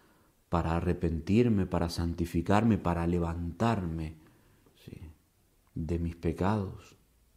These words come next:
¿Qué puede apartarnos, dice San Pablo, del amor de Cristo? Luego de habernos manifestado a su Hijo Jesucristo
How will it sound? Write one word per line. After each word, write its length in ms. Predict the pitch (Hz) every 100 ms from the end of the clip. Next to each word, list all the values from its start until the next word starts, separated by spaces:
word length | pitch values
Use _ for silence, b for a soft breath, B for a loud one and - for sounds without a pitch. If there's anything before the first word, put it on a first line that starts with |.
| _ _ _ _ _ _ _ -
¿Qué 160 | 160
puede 280 | 160 117 104
apartarnos, 720 | 95 92 90 87 95 92 90
dice 240 | 87 87 90
San 280 | 90 87 85
Pablo, 520 | 92 90 90 87 85 B B B
del 240 | 82 90 90
amor 320 | 90 92 90
de 140 | 85
Cristo? 560 | 82 85 - - 67 - - _ _ b b b b b
Luego 320 | 101 120 123
de 100 | 113
habernos 300 | 110 110 113
manifestado 720 | 107 95 92 98 - 110 107 98
a 40 |
su 220 | - 95
Hijo 240 | 95 92 87
Jesucristo 800 | 85 90 85 80 78 - -